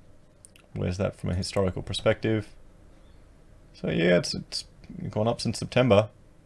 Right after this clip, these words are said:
Definitely, we'll go max data. What do we have? So it's still a lot lower. We'll see if it jumps up.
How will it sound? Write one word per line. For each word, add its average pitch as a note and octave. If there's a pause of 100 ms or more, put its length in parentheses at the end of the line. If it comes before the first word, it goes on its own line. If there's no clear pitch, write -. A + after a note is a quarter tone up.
(840)
Definitely, -
we'll E2+
go F#2
max G2+
data. E2+
What F2+
do F2+
we F2+
have? - (1700)
So -
it's -
still A#2
a G#2+
lot G#2+
lower. G2
We'll F#2
see -
if F#2+
it F#2+
jumps F#2
up. F#2+